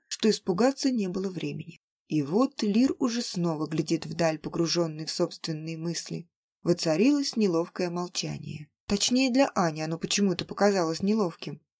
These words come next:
Может, от того, что сейчас Лир совершенно не выглядел, как смертельно опасный убийца, которого ей все описывали. Даже не был похож на дикого инопланетянина. Это был обычный парень,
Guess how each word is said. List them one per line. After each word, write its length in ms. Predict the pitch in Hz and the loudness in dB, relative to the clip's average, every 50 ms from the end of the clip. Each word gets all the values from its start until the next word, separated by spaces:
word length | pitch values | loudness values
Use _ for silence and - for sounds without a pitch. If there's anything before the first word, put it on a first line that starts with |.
| _ _ _ - | _ _ _ -4
Может, 640 | 160 160 165 151 160 165 165 - - - - - - - | -2 -2 -2 -2 -4 -6 -6 -8 -10 -10 -10 -10 -6 -6
от 180 | 180 156 _ | -6 -6 _
того, 260 | - - 165 165 180 180 | -2 -2 0 0 0 -2
что 160 | - - 175 | -2 -4 -6
сейчас 440 | - - 170 - - 180 175 - - | -6 -6 -4 0 0 0 0 0 0
Лир 220 | 180 190 196 180 | 2 2 2 2
совершенно 600 | - - 180 175 185 - - 208 202 196 190 190 | 0 -2 0 0 2 2 4 4 4 4 2 0
не 180 | 185 180 185 170 | 0 0 0 4
выглядел, 580 | 151 180 196 190 196 202 185 190 196 190 190 _ _ _ _ | 4 4 4 6 4 4 6 6 6 4 4 _ _ _ _
как 160 | - 190 190 | 2 2 2
смертельно 580 | - - 190 185 175 - 202 202 196 190 190 190 | 4 4 2 2 4 8 8 8 10 10 6 2
опасный 480 | 185 - 196 196 190 - 202 196 196 202 | 4 4 4 2 2 2 0 2 2 2
убийца, 520 | 190 202 262 311 339 - - - - - _ _ _ - | 4 6 6 6 6 6 0 -6 -6 -6 _ _ _ 4
которого 420 | - 247 247 - 233 208 208 214 | 4 4 6 8 8 8 10 8
ей 220 | 226 226 226 214 | 8 6 6 4
все 200 | 202 - - 240 | 4 6 6 6
описывали. 680 | 262 269 - 214 180 - - - 156 147 139 151 151 - _ _ _ _ - | 6 6 4 0 0 0 -4 -6 -6 -8 -8 -8 -10 -14 _ _ _ _ 0
Даже 280 | - 160 160 170 190 | 0 0 2 2 2
не 180 | 196 196 226 269 | 4 4 4 4
был 140 | 269 262 240 | 6 4 4
похож 400 | - 240 226 220 - 269 269 - | 6 4 4 6 6 2 4 4
на 140 | 254 240 233 | 4 2 4
дикого 360 | 220 262 269 - 277 269 269 | 4 2 2 4 4 2 4
инопланетянина. 960 | 269 277 262 - 285 294 302 330 330 - - 160 147 147 147 139 - - - _ _ _ _ _ - | 2 2 2 0 0 0 0 -4 -4 -2 -4 -4 -4 -6 -8 -8 -10 -10 -12 _ _ _ _ _ 2
Это 280 | - 320 330 - 233 | 4 4 4 4 4
был 220 | 196 220 302 294 240 | 6 8 8 8 8
обычный 500 | 196 180 196 294 302 - - 202 175 170 | 8 6 6 2 2 2 0 -2 -2 0
парень, 420 | - 214 226 247 240 226 196 202 | 4 6 6 6 6 4 0 -2